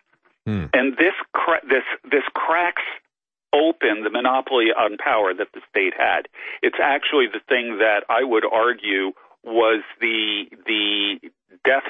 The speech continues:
Speaker 2: knell of Leviathan. Because as soon as you allow one thing to have a degree of autonomy, it allows for the possibility of others. It allows for the possibility of the development of what's technically called civil society. The idea that there are intermediate institutions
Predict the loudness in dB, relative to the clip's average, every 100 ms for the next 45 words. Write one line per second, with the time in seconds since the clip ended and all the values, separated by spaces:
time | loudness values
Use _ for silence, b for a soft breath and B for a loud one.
0 | 0 2 4 2 0 0 2 2 0 -2
1 | -6 -6 _ _ B B -4 -2 0 0
2 | -2 0 0 2 0 0 0 2 4 4
3 | 4 2 0 -2 -2 -2 -4 -2 0 0
4 | 0 -2 0 0 0 0 2 2 2 -2
5 | 0 -2 0 -2 -4 -8 -12 B B 0
6 | 4 4 2 0 -2 -2 0 -2 -4 -2
7 | 0 2 2 2 0 -2 -6 -4 2 4
8 | 2 -2 -6 0 0 0 -4 -2 0 0
9 | -2 B B 0 2 0 2 2 2 0
10 | -4 -2 -2 -2 -6 -2 -2 0 -2 -2
11 | -4 -2 0 2 0 -2 -4 -2 -4 -6
12 | -2 0 2 0 -4 -6 B B B 2
13 | 4 4 2 0 2 0 2 2 2 -2
14 | -4 -2 -2 -2 -2 0 0 0 -6 -8
15 | _ 0 2 2 0 -2